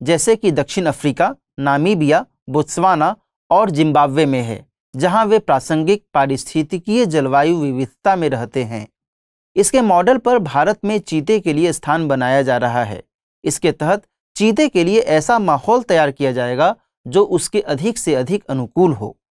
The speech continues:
विश्लेषण से पता चलता है कि दक्षिण अफ्रीका के जिस वातावरण में चीते रहते हैं, उसे देखते हुए भारत के मध्य प्रदेश में स्थित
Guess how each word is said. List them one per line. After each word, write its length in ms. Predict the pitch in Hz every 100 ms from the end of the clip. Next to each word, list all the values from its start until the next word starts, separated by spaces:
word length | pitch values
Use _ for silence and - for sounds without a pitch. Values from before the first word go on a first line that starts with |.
| _ -
विश्लेषण 520 | 139 147 156 151 220
से 180 | 208 202
पता 260 | - 143 190
चलता 340 | 175 131 135 131
है 180 | 170
कि 380 | 208 _ _ 147
दक्षिण 340 | 135 147 - 190
अफ्रीका 520 | 147 - 147 180 180
के 300 | - 185 196 _ -
जिस 260 | 131 233 -
वातावरण 640 | 139 127 135 131 151 226 214
में 120 | 165
चीते 380 | - 143 151 135
रहते 320 | 123 110 175
हैं, 200 | 185 254 _ _ -
उसे 220 | 147 165
देखते 380 | 135 147 - 233
हुए 260 | 175 160 - _ _ 117
भारत 420 | 123 170 247 -
के 100 | -
मध्य 280 | 160 135 139
प्रदेश 420 | - 160 220 -
में 140 | 156
स्थित 300 | 135 202 208